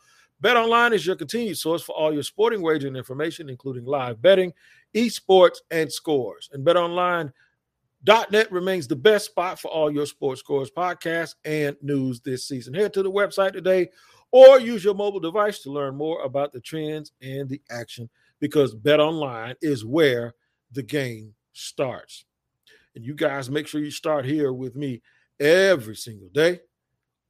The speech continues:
on Locked On Jaguars, three days a week during the month of June. And we'll be back at it and back to it on our daily schedule very, very soon, especially as things pick up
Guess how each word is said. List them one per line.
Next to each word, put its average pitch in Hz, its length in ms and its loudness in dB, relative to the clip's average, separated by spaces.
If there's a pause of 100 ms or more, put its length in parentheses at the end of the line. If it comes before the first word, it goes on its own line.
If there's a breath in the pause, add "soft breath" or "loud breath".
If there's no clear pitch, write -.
(180)
on 147 240 -4
Locked 147 200 0
On 143 140 -6
Jaguars, 143 500 0
three 269 180 -10
days 311 220 -6
a 175 60 -6
week 180 200 -8
during 151 240 -6
the 127 60 -10
month 131 280 -10
of 104 120 -20
June. 131 500 -10 (120)
And 135 120 -12
we'll 143 160 -6
be 131 160 -6
back 143 380 -6
at 143 180 -6
it 131 120 -10
and 120 100 -10
back 131 320 -6
to 151 220 2
it 131 120 0 (880)
on 165 240 0
our 147 180 -2
daily 170 440 2
schedule 139 640 -4 (520)
very, 165 360 0
very 139 220 0
soon, 139 300 -8
especially 139 420 -6
as 113 80 -14
things 135 260 -10
pick 135 220 -6
up 123 180 -2